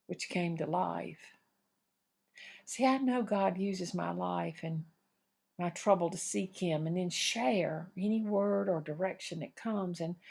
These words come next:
the word that came to me today was about strongholds and sitting in them, doing nothing. And the revelation is, the Lord can break our strongholds. Now, we know that. He can break our strongholds, for nothing is impossible with him.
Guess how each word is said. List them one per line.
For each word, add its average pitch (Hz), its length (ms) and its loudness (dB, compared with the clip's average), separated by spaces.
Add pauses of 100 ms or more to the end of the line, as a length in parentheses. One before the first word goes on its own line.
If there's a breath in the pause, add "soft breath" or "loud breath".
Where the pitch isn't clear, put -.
(460 loud breath)
the 190 80 0
word 285 360 6
that 202 140 -4
came 247 340 2
to 208 60 2
me 196 160 2
today 196 260 2
was 208 160 0
about 175 240 0
strongholds 165 1040 -2
and 160 180 -2
sitting 269 800 4
in 220 300 4
them, 160 440 0 (100)
doing 175 580 6
nothing. 170 800 -2 (1000)
And 180 160 0
the 175 60 -2
revelation 233 680 0
is, 151 440 -6 (600)
the 196 80 -6
Lord 285 300 -2
can 165 160 -2
break - 300 2
our - 180 -4
strongholds. 143 760 2
Now, 269 180 4
we 403 220 -2
know 226 260 2
that. 180 340 2 (100)
He 359 220 2
can 226 260 2
break 269 400 4
our 202 160 6
strongholds, 190 960 2
for 220 240 2
nothing 262 580 2
is 233 160 -2
impossible 262 720 0
with - 120 -10
him. 170 400 -8